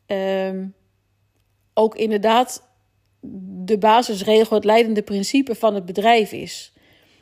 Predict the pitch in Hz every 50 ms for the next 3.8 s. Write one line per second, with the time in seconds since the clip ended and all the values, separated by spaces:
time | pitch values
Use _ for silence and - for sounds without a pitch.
0 | _ _ _ _ _ _ - 202 214 220 214 - - - 226 196 202 208 214 -
1 | - 208 208 214 214 - - - 294 285 240 208 - 196 - - 190 190 190 190
2 | 202 202 202 214 214 - 208 202 202 196 254 277 269 - - - - 202 190 185
3 | 180 170 196 180 175 - 185 175 165 - 170 165 156 160 175 165